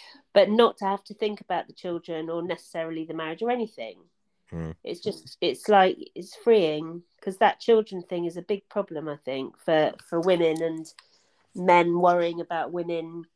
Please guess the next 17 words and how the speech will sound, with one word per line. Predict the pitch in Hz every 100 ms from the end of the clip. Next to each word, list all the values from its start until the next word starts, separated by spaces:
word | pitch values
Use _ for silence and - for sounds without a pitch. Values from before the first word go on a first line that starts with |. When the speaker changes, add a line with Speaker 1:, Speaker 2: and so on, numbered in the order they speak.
| _ _
Speaker 1:
wanting | 185 175 - 170
a |
child, | - 165 165 165 160
twenties, | - 180 175 175 170
thirties, | - 170 165 - 165 156
and | 165
it's, | 151 123 - - _ _ _ _ _ _ -
the | 190 175
older | 190 196
women | 180 180 175
don't, | 170 175 175 - _ _ _ - _ _
that's | 151 -
not | 165
an | 170
issue | 180 - 143 139
so | - 151
much. | 139 143 127 - -